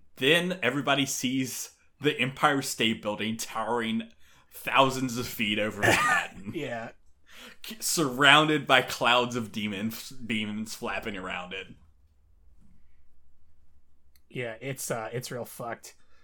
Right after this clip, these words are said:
Speaker 2: Uh, they are all pretty shocked by it, and then demons accost them,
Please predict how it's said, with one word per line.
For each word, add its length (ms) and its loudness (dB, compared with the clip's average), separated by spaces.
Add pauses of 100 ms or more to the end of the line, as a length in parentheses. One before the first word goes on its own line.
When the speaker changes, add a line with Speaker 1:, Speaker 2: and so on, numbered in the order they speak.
(220)
Speaker 2:
Uh, 280 4
they 280 2
are 460 6
all 200 4
pretty 240 -2
shocked 400 2
by 280 2
it, 120 -2
and 200 -4
then 360 -4
demons 360 -4
accost 460 -4
them, 240 -2